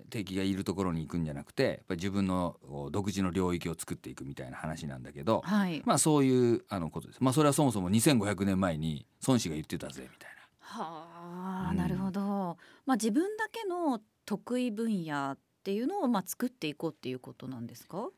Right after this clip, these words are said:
Speaker 1: うん、なんていうかね、得意分野を作っていくっていうと、またちょっとこう、結局に、人と似たようなことになっちゃうんであれなんだけど、
Speaker 2: はい。
Speaker 1: まあ、得意じゃなくても独自ならいいわけなんで。
Speaker 2: 独自。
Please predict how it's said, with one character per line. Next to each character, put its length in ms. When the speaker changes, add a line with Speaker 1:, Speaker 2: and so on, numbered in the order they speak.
Speaker 1:
う 60
ん、 400
な 160
ん 80
て 100
い 140
う 100
か 180
ね、 460
得 340
意 120
分 200
野 140
を 40
作 200
っ 40
て 120
い 60
く 100
っ 40
て 180
い 120
う 60
と、 100
ま 120
た 100
ち 60
ょ 40
っ 40
と 100
こ 120
う、 40
結 160
局 160
に、 180
人 220
と 120
似 100
た 80
よ 60
う 20
な 40
こ 60
と 60
に 60
な 80
っ 20
ち 100
ゃ 20
う 40
ん 20
で 80
あ 20
れ 60
な 80
ん 60
だ 80
け 100
ど、 180
Speaker 2:
は 280
い。 180
Speaker 1:
ま 200
あ、 100
得 260
意 80
じ 80
ゃ 20
な 120
く 80
て 80
も 100
独 220
自 160
な 100
ら 80
い 80
い 80
わ 80
け 100
な 60
ん 100
で。 240
Speaker 2:
独 140
自。 140